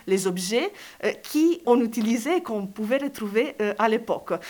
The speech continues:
Du coup, nous, par exemple, on a des éventails, on a des assiettes,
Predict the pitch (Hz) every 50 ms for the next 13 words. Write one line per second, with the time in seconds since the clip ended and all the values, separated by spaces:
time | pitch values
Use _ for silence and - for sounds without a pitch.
0 | - - - 214 208 208 285 277 269 277 269 233 208 202 190 190 208 233 277 -
1 | 208 226 190 - - 196 190 196 196 208 240 - - - 214 202 185 208 196 208
2 | 226 247 233 - 269 240 214 175 175 165 170 175 - - - - - - - -
3 | 196 202 202 202 208 220 226 220 - 220 220 226 247 240 240 - - - 196 185
4 | 190 - 165